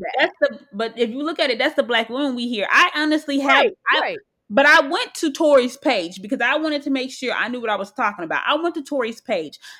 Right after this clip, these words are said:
Speaker 2: and I saw some people literally say, "I'm waiting for both sides of the story because I'm not too sure if, you know, we know all the f-, facts of the case." I, what facts do you have for shooting somebody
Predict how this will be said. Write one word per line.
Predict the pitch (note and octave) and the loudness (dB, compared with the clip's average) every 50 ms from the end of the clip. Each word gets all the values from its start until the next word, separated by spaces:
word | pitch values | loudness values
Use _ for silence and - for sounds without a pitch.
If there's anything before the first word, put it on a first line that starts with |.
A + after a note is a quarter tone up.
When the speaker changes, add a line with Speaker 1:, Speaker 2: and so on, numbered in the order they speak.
| _ - | _ -4
Speaker 2:
and | - D4 D4+ | -2 2 4
I | E4 F#4 F#4 F#4+ | 4 4 4 0
saw | F#4+ - - - F4+ F4 F#4 F#4+ | -4 -6 -2 2 4 4 4 4
some | F#4 - - - E4 F4 F#4+ G4+ - - | 2 -2 -4 -2 0 0 -2 -4 -8 -6
people | - G4 G4+ G4+ - - A#3 G3+ F#3 F#3 - _ _ - - - | -2 -2 -2 -2 -2 -2 -2 -2 -2 -2 -4 _ _ -20 -10 -4
literally | A#3+ D4 D#4 D4+ D4+ D4+ | -2 0 0 2 0 -2
say, | C#4+ D4+ - D4+ C4 B3 A#3+ A#3 - - - - - - - - - - - - _ - | -2 0 2 4 4 4 2 -2 -10 -18 -20 -18 -14 -12 -12 -12 -14 -20 -20 -12 _ 0
"I'm | C#4 F4 F4+ E4+ | 2 2 4 4
waiting | E4 D#4 C4+ C4 | 4 4 4 0
for | B3+ - A#3 | 0 -2 -4
both | F#3 A3 A3+ A3+ G#3+ | -4 -4 -6 -6 -4
sides | - A3+ G3+ G3 F#3+ F#3+ | -2 0 0 0 0 -2
of | G3 F3+ | -6 -12
the | F3+ | -12
story | F3+ - - G3+ F#3+ F3+ F3+ | -12 -6 0 2 2 2 2
because | F3+ F#3 A#3+ G#3+ | 0 -6 -4 -2
I'm | A#3 B3 B3+ | -2 -2 0
not | B3 A3+ G#3+ | -2 -4 -4
too | - - A3 G3+ | -6 -10 -10 -10
sure | - - A3+ G#3 G3 F#3+ F3+ - | -10 -8 -6 -4 -2 -4 -4 0
if, | E3+ F#3 F#3 F3 E3+ F3 - | 4 4 6 6 4 0 -4
you | A3+ A3+ | -6 -4
know, | G#3 G3 F#3 F#3 | -2 0 0 0
we | F3 F#3+ A3+ | 0 -2 -4
know | A3 G3 F#3+ - | -2 -2 -2 -2
all | - F#3 F#3 F#3 | 0 0 -2 -2
the | F3+ F#3 - _ - - | -2 -6 -14 _ -20 -18
f-, | - G3+ | -10 -6
facts | G#3 F#3 G3+ - - | -4 -4 -4 -6 -10
of | G#3 | -12
the | F#3 | -10
case." | F#3+ - F#3+ D#3 D3+ - _ - - - - _ _ _ _ _ _ _ - A#3+ - _ _ _ _ - | -4 -2 -2 -2 -4 -6 _ -20 -20 -20 -20 _ _ _ _ _ _ _ -20 -20 -20 _ _ _ _ -8
I, | - - - - _ - - D4+ C#4+ - - | -8 -8 -8 -10 _ -14 -12 -12 -12 -12 -8
what | D4+ E4 C#5 F#5+ A5+ - - - | 0 6 8 8 8 6 2 0
facts | F#4 F4+ F4+ - - - | 2 2 2 0 -2 -2
do | D4 D4 | 0 2
you | C4+ B3 C4+ D#4 E4 F4 | 2 4 2 2 2 2
have | D#4+ D4 B3 G#3 F#3 F3 D3 C#3+ E3 - - | 4 4 4 4 4 2 0 -2 -4 -6 -2
for | - A3+ | 0 0
shooting | G#3+ - - - D#4+ E4 E4+ E4 D#4 D4+ C#4+ | 0 0 0 0 2 2 4 4 2 2 2
somebody | - D4 C4 A#3+ A3+ G#3 G3+ G#3 G#3 G#3 - | 0 0 0 4 6 6 6 6 4 0 -6